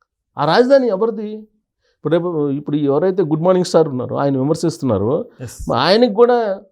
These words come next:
Speaker 1: ప్రత్యక్షంగానో పరోక్షంగానో దానిలో వచ్చేటువంటి రెవెన్యూ అనుభవిస్తారు కదా.
Speaker 2: ఎస్.
Speaker 1: ఆయన కూడా ఆంధ్రప్రదేశ్ పౌరుడే కదా. రేపు అమరావతి పూర్తి అయిపోయిన తర్వాత క-, కట్టేటువంటి అసెంబ్లీలో ఆయన కూడా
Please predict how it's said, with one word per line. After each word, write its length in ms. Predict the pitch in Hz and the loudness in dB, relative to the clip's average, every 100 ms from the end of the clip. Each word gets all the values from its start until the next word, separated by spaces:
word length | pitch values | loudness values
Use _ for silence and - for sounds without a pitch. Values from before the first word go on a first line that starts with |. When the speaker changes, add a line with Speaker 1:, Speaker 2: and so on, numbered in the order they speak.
| _ _ _ _ _ | _ _ _ _ _
Speaker 1:
ప్రత్యక్షంగానో 580 | 147 151 214 208 202 196 | -8 -4 -6 -4 -6 -6
పరోక్షంగానో 640 | 196 170 175 190 170 165 190 | -2 -2 -2 -4 -2 -2 0
దానిలో 300 | 156 151 147 | 0 0 -2
వచ్చేటువంటి 440 | 151 185 170 156 | -2 -4 -4 0
రెవెన్యూ 440 | 151 160 175 165 - _ _ | 2 2 0 -4 -6 _ _
అనుభవిస్తారు 520 | 127 175 202 190 190 | 0 2 2 0 -2
కదా. 320 | 160 156 160 160 _ 135 | -2 -4 -6 -10 _ -14
Speaker 2:
ఎస్. 320 | 117 - _ - _ _ | -14 -16 _ -20 _ _
Speaker 1:
ఆయన 260 | 135 180 233 | 0 4 6
కూడా 440 | 226 240 226 208 - _ _ - | 6 6 2 -4 -12 _ _ -8
ఆంధ్రప్రదేశ్ 480 | 160 208 208 202 - | -4 -4 -2 -6 -4
పౌరుడే 320 | 170 170 180 | -4 -2 0
కదా. 320 | 160 165 160 160 _ _ _ _ _ _ _ _ _ - - | 0 -2 -8 -14 _ _ _ _ _ _ _ _ _ -14 0
రేపు 440 | 180 190 185 185 | 0 2 2 2
అమరావతి 420 | 165 202 226 226 | 2 4 4 2
పూర్తి 280 | - 202 214 | -2 -6 -4
అయిపోయిన 240 | 202 196 | -2 -2
తర్వాత 360 | 180 160 147 151 | 0 0 0 -4
క-, 280 | 185 175 156 | -6 -8 -4
కట్టేటువంటి 680 | 156 156 202 190 180 170 156 | -4 0 0 0 -2 0 2
అసెంబ్లీలో 680 | 139 139 - 208 185 127 131 | 0 -2 -2 2 2 2 0
ఆయన 260 | 165 175 208 | 2 2 4
కూడా 360 | 220 220 190 | 2 2 -2